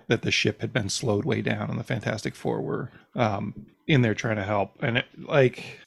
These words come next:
yeah, one of the most interestingly told comics I've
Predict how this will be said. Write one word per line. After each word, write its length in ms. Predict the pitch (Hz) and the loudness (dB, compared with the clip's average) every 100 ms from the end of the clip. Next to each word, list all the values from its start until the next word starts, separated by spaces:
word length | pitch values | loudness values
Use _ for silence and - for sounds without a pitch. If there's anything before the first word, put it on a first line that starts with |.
| - | 2
yeah, 180 | 151 117 | 4 6
one 140 | 151 196 | 8 10
of 20 | |
the 60 | 202 | 10
most 240 | 165 135 | 8 6
interestingly 640 | 170 151 165 - 151 135 | 2 4 4 4 6 6
told 280 | 120 131 113 | 6 4 2
comics 460 | - 117 113 104 - | 2 2 2 0 0
I've 600 | 139 110 104 - - | 0 0 -2 -6 -16